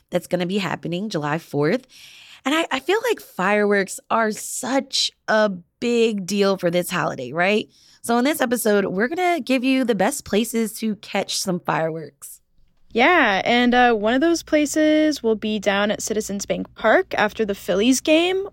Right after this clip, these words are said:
Speaker 2: on June thirtieth and July fourteenth. So,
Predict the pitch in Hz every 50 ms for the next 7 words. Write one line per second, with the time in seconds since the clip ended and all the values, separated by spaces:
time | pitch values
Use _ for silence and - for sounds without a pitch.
0 | - - 214 208 202 202 196 190 190 196 190 190 - - - 202 - 202 202 202
1 | 208 208 - - - 208 165 185 214 233 254 277 311 330 - - - - - -
2 | 208 220 220 220 220 226 226 - - 226 202 196 185 190 208 - - 269 294 -
3 | - - - 233 233 240 240 - - - - 202 196 202 196 196